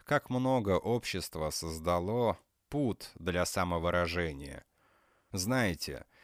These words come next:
каждый раз я читал и поражался фразам типа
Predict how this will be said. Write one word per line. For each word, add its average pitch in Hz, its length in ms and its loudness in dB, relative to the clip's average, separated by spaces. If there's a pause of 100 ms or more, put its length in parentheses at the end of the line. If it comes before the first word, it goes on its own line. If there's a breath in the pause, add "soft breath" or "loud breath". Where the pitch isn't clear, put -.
(200 soft breath)
каждый 123 480 2
раз 123 460 2
я 92 180 0
читал 117 480 0
и 120 140 -4
поражался 104 840 0
фразам 85 600 0
типа 80 500 -6